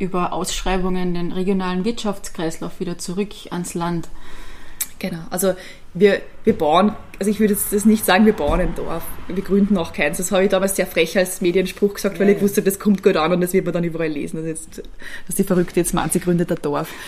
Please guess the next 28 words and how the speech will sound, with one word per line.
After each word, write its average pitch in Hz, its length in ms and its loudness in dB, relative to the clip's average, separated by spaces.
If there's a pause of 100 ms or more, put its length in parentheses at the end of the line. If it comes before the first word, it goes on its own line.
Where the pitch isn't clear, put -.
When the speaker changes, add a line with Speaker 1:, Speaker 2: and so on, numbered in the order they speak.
(260)
Speaker 2:
<laughs> 277 480 4
Und 247 100 4
es 262 80 2
hat 277 120 4
auch 277 80 0
funktioniert, 277 500 6
also 233 100 2
wir 311 100 8
Speaker 3:
Ja, - 40 6
ja. 311 60 8
Speaker 2:
waren 233 160 6
dann 240 160 6
wirklich 233 260 4
Speaker 3:
Ja. 302 60 10
Speaker 2:
überall. 226 400 4 (360)
Speaker 3:
Deswegen 254 320 2
sind 262 300 2
wir 302 160 6
ja - 100 6
Speaker 2:
Ja. 285 180 6
Speaker 3:
auch 226 120 4
hier 180 260 0
zum 202 140 2 (180)
Beispiel. 196 220 4
Speaker 2:
Ja, 240 220 8
herzlich 247 420 2
willkommen. 214 380 -2 (260)
Na, 240 260 4